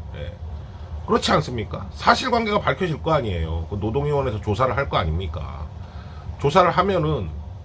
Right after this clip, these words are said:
누구 말이 맞는지 사실관계가 밝혀질 거 아니에요.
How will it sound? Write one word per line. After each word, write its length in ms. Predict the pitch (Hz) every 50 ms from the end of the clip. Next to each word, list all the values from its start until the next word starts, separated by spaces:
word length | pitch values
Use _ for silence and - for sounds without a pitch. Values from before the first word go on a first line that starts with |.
| - - - - - - - - - - 92
누구 280 | 104 147 180 180 226 233
말이 240 | 226 220 220 220 214
맞는지 440 | 208 180 160 156 156 151 143 143 143
사실관계가 680 | - - 170 175 180 202 185 180 165 156 143 139 135 -
밝혀질 480 | - 107 110 - - 131 107 104 90
거 140 | - 117 117
아니에요. 300 | 101 80 73 71 73 69